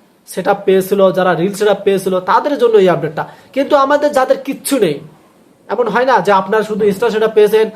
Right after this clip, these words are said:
এমনকি স্টার সেটআপও পাননি, তাহলে এই ক্রিয়েটরদের কি হবে?" এই ক্রিয়েটরদের জন্য কিন্তু সুখবর আছে, সেটা হচ্ছে শর্ত আসবে,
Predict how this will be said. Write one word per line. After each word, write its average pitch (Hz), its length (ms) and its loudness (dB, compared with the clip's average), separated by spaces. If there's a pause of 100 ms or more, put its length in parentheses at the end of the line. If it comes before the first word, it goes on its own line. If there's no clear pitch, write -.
(280)
এমনকি 208 300 0
স্টার 226 180 -2
সেটআপও 220 280 2
পাননি, 196 300 0 (240)
তাহলে 254 320 0
এই 302 240 2
ক্রিয়েটরদের 285 600 0
কি 185 180 -4
হবে?" 147 260 -4 (500)
এই 240 180 2
ক্রিয়েটরদের 294 500 -2
জন্য 277 220 0
কিন্তু 240 220 -4
সুখবর 226 420 -2
আছে, 196 300 -2
সেটা 208 260 -4
হচ্ছে 202 300 -2 (340)
শর্ত 233 420 0
আসবে, 147 420 -2